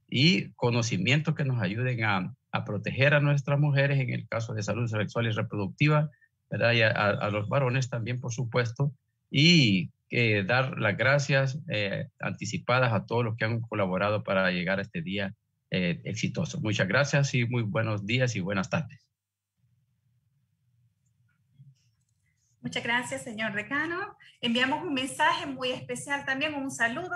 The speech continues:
Speaker 2: a nuestros amigos que nos visitan en las redes sociales, que nos están viendo en este acto inaugural. Seguidamente escucharemos la palabra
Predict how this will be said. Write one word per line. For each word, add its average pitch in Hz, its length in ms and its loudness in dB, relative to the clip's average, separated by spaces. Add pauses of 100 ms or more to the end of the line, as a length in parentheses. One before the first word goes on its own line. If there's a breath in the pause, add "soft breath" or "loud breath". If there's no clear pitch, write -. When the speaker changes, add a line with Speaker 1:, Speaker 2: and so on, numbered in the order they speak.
(260)
Speaker 2:
a 214 400 2
nuestros 220 580 -8
amigos 240 400 -4
que 240 100 -6
nos 202 220 -10
visitan 247 420 -6
en 226 100 -4
las 208 120 -4
redes 233 240 -2
sociales, 262 440 -8
que 226 80 -10
nos 202 140 -10
están 202 300 -8
viendo 277 300 -6
en 208 240 -8
este 208 220 -8
acto 208 300 -8
inaugural. 170 680 0 (320 loud breath)
Seguidamente 302 760 -2
escucharemos 349 680 -4
la 311 180 -2
palabra 302 680 0